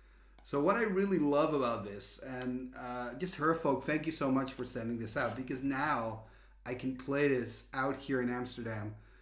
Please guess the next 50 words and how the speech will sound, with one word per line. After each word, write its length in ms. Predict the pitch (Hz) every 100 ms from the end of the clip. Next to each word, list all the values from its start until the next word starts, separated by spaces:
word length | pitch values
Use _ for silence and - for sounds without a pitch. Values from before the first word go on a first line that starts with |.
| - - 110
with 280 | 135 135
my 160 | 127 113
friends. 440 | 107 147 131 101
We've 140 | 120 113
got 200 | 143 135
a 240 | 135 131 127
pretty 220 | 175 160
nice 340 | 135 135 135
community 560 | - 127 127 135 131 117
here. 420 | 107 107 113 113 - - - - - -
Um, 440 | 117 113 113 113 113
the, 140 | 120
the, 140 | 117 113
Sol-, 340 | - 151 147
the 60 | 135
Solkenaar 640 | - 165 160 147 135 123
Swamp 440 | 123 - 143 143 143
Kings, 220 | 131 120
the 140 | 127
Amsterdam 540 | 127 131 - 135 123 117
Kings. 440 | 147 135 131 - - - - - - - - 127
And, 280 | 127 131
um, 260 | 127 127 147
you 80 | 185
know, 140 | 139
I 100 | 135
can, 180 | 165 214
I 120 | 175
can, 240 | 190 202 180
I 100 | 170
can 140 | 208
organize 600 | 175 202 208 165 143 139
a 60 | 135
day 240 | 143 143
where 100 | 139
we're 140 | 143
gonna 200 | 143 131
play 240 | 127 170 180
this. 200 | 127 127
There's 180 | 135 170
also 220 | 156 143
a 40 |
special 420 | - - 139 165
card 360 | 151 - 143 143
in 160 | 135 107
here. 220 | 107 117
Let's 180 | 123 120
have 120 | 127
a 60 | 110
look. 240 | 110